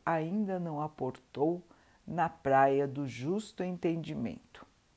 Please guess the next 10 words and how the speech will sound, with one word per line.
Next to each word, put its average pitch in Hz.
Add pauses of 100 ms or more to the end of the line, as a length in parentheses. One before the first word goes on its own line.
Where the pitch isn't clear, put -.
(640)
O 139
caminho 147
é 123
infinito 160 (480)
e 160
o 151
Pai 147 (420)
vela 160
por 165
todos. -